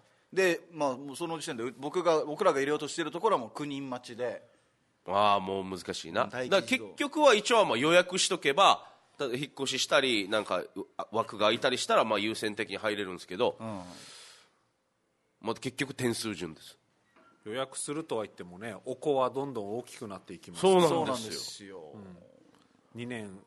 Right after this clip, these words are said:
Speaker 3: 一年、二年待てるものでもないでしょう。
Speaker 2: だから、しょう、もう、
Speaker 1: だ、
Speaker 2: ほん-、
Speaker 1: 保育園なんて今入れたいですからね。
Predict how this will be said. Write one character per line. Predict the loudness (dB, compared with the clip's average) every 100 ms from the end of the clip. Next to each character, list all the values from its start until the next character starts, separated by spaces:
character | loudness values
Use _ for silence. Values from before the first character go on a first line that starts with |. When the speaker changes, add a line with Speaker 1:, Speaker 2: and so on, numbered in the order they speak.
| -20
Speaker 3:
一 | -12 -8
年、 | -6 -6
二 | -6
年 | -8 -8
待 | -10 -6
て | -6
る | -6
も | -12
の | -12 -10
で | -10
も | -6
な | -6
い |
で | -4
し | -6 -8
ょ |
う。 | -4
Speaker 2:
だ | 0
か |
ら、 | 2
し | 4
ょ | 6 4
う、 |
も | 2 -4 -2 0
う、 |
Speaker 1:
だ、 | 2
Speaker 2:
ほ | 2
ん-、 |
Speaker 1:
保 | 6 4
育 | 4
園 | 2
な | 2
ん |
て | 2
今 | 2 4
入 | 4
れ | 4
た | 4
い | 2
で |
す | 0
か | -6
ら | -4
ね。 | -4 -4